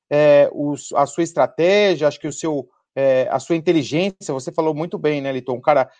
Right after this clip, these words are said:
muito experiente, é, sabe trabalhar com os momentos da corrida como poucos. Newgarden,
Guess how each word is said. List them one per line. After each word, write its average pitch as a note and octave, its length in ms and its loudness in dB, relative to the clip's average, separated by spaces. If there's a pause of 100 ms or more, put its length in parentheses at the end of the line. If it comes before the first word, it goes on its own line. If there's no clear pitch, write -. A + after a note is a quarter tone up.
(140)
muito F3+ 460 2
experiente, G#3+ 600 0 (640)
é, C#3+ 600 6 (540)
sabe A3 720 0 (280)
trabalhar F#3+ 440 2
com G3+ 120 -8
os E3 80 -10
momentos F#3 340 -8
da F3+ 100 0
corrida F3 340 -2 (120)
como G#3+ 260 0 (160)
poucos. G#3 720 2 (400)
Newgarden, F#3+ 800 0